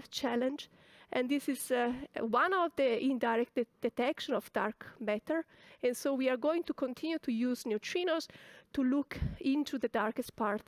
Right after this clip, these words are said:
and the most unknown part and corner of our universe.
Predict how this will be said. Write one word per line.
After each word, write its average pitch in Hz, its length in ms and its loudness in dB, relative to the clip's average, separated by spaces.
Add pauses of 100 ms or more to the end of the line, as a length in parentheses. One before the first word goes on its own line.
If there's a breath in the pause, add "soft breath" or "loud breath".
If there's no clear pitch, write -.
(320 soft breath)
and 226 140 -2
the 240 180 2 (680)
most 294 340 2
unknown 262 540 0
part 240 380 0
and 226 120 -4
corner 220 320 0
of 208 140 -6
our 196 140 0
universe. 196 520 -8